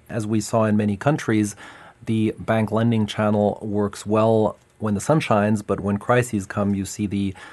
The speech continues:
bank lending contract quite sharply. And we saw that in Spain, we saw that in Italy, we saw that in Greece, and many of the countries that were afflicted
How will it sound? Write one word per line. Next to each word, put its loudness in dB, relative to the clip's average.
bank -2
lending 0
contract 0
quite -2
sharply. 2
And -2
we -4
saw -2
that -2
in -4
Spain, -2
we 0
saw -4
that -4
in -6
Italy, -2
we -2
saw -4
that -4
in -6
Greece, 0
and 0
many 0
of -6
the -2
countries -2
that -4
were -6
afflicted -2